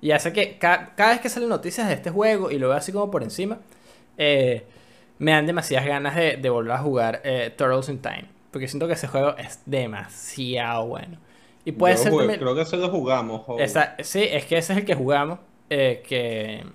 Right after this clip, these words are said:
Speaker 1: venía con el juego de las Tortugas Ninja de, no me acuerdo ni cómo accesabas a, como ese contenido, pero tú tenías un juego de las Tortugas Ninja para el Xbox, o sea, nosotros teníamos un juego de las Tortugas Ninja para el Xbox,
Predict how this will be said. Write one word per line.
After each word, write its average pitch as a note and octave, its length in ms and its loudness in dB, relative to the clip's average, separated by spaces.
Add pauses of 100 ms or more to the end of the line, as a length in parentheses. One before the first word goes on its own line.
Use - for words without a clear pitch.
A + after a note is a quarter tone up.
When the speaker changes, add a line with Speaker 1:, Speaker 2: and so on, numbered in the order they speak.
(280)
Speaker 1:
venía C3 440 -2
con E3+ 120 -2
el D3+ 60 0
juego B2 180 -2
de D3 40 2
las D3+ 100 -2
Tortugas B2+ 380 -2
Ninja C#3+ 500 0
de, B2 600 0 (1800)
no C#3+ 100 -4
me D3+ 60 2
acuerdo G#3 220 6
ni F#3 80 2
cómo D3+ 180 0
accesabas D#3 560 -2
a, A2+ 180 -4
como A#2 140 -12
ese B2+ 140 -12
contenido, B2+ 520 -4
pero A#2 300 -6
tú - 200 -12
tenías E3+ 220 2
un G3 60 -6
juego G#3 100 4
de G#3 60 6
las F#3 100 -2
Tortugas C#3 260 -2
Ninja E3+ 240 -4
para D#3 200 -4
el D#3 180 0
Xbox, D#3 260 -16
o - 40 -20
sea, - 100 -14
nosotros C3 300 -6
teníamos A2+ 400 -6 (340)
un - 120 -14
juego A#2+ 280 -6
de A#2+ 80 -6
las A#2 120 -14
Tortugas B2 320 -12
Ninja B2 180 -10
para C3+ 240 -6
el B2+ 80 -8
Xbox, - 260 -20